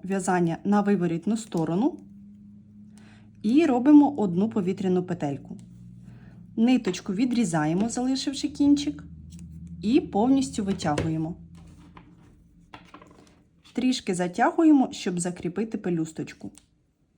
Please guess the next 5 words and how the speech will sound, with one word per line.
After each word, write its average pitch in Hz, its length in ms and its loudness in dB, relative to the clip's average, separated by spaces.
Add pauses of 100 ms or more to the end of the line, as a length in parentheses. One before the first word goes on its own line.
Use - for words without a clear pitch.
(720)
Далі 247 320 2
переходимо 226 680 2
до 180 200 0
утворення 202 600 -2
листочків. 175 600 -8